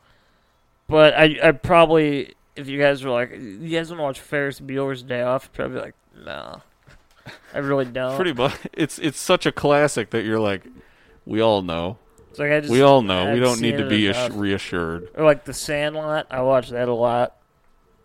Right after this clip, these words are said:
Speaker 2: Really?
Speaker 1: Oh, I've probably seen that movie a hundred times.
Speaker 2: Damn.
Speaker 1: Sandlot, Scooby-Doo, Zombie Island. That was a big one.
Speaker 2: Yeah, yeah. I like that one.
Speaker 1: Um, yeah, Army of Darkness. That was another one.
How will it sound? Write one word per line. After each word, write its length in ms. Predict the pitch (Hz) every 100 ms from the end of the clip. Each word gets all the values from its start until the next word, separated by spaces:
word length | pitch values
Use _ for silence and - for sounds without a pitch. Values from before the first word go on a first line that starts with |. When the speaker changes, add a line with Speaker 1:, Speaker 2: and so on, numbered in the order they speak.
| _
Speaker 2:
Really? 360 | 92 107 90 58 - _ _ _
Speaker 1:
Oh, 120 | 135
I've 160 | 135 131
probably 220 | 160 135
seen 200 | - 135
that 140 | 127
movie 280 | 123 117 120
a 40 | 117
hundred 320 | 123 120 120
times. 480 | - 50 52 - - -
Speaker 2:
Damn. 360 | - 87 87 - - - - _ - - _ - -
Speaker 1:
Sandlot, 680 | - 147 147 143 139 139 - - - - -
Scooby-Doo, 600 | - - 156 151 143 147
Zombie 360 | 143 143 135 135
Island. 460 | 127 131 135 139 135 _ _ _ - - - - - _ _ _ -
That 80 |
was 120 | 131 127
a 20 |
big 200 | 127 120
one. 100 | 113
Speaker 2:
Yeah, 220 | 107 104 - _
yeah. 300 | 92 95 92 - -
I 80 | 95
like 140 | 92
that 180 | 95 85
one. 180 | 80 90 _ _ _ _
Speaker 1:
Um, 600 | 139 143 139 135 135 131 - _ _ _ _ _ _ _ _ _ 127
yeah, 180 | 160
Army 320 | 147 147 151 147
of 100 | 131
Darkness. 480 | 131 139 147 135
That 100 | 127 127
was 120 | 120
another 280 | 123 123 123
one. 320 | 123 127 127